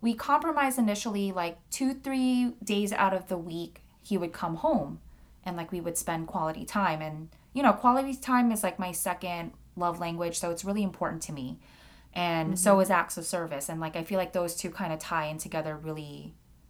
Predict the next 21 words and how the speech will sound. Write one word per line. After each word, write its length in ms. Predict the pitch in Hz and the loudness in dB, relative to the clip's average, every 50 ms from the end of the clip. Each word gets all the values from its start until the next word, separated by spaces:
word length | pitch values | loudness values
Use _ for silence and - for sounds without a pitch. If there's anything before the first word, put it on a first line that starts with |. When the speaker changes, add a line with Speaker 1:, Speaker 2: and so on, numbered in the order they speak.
| - - - | -20 -16 -8
Speaker 1:
nicely 480 | - 165 151 143 - - - 254 277 277 | -4 -4 -4 -2 -2 -2 -2 -2 0 0
because 320 | 247 208 202 - 196 190 | -2 -2 0 0 -2 -2
it's, 140 | 180 170 - | -2 -2 -2
like, 280 | 180 160 156 156 - - - - - - - - - _ - - - | 0 0 0 -2 -4 -14 -20 -20 -20 -20 -20 -20 -20 _ -20 -12 -4
you 240 | - 202 208 214 214 | 2 4 6 6 6
just 200 | 208 208 190 - | 6 4 0 0
showing 380 | - 208 190 180 175 175 165 160 | 2 2 2 2 2 0 0 2
up 240 | 160 160 160 - - - - | 2 2 2 0 -4 -10 -6
for 120 | - 180 | -4 -2
me 260 | 170 165 160 156 156 - | -2 -2 -2 -4 -4 -4
is 140 | 156 156 | -4 -4
an 80 | 165 156 | -4 -6
act 240 | - 139 139 - - | -6 -8 -8 -8 -10
of 80 | - | -8
service 400 | - - - 202 - - - - | -6 -4 -4 -4 -6 -8 -8 -10
because 320 | - - 165 - 165 160 165 | -10 -8 -8 -8 -8 -6 -6
you're, 380 | 160 160 151 147 143 143 - - - - - | -4 -4 -4 -4 -6 -8 -10 -12 -14 -14 -12
you're 120 | - 175 160 | -10 -8 -6
Speaker 2:
Right. 80 | 165 | -4
Speaker 1:
committed, 440 | 160 190 160 165 151 139 123 117 - - - - | -2 -2 -2 -2 -2 -4 -6 -8 -10 -14 -10 -6
right? 320 | 170 165 156 160 160 - | -2 -2 0 -2 -2 -4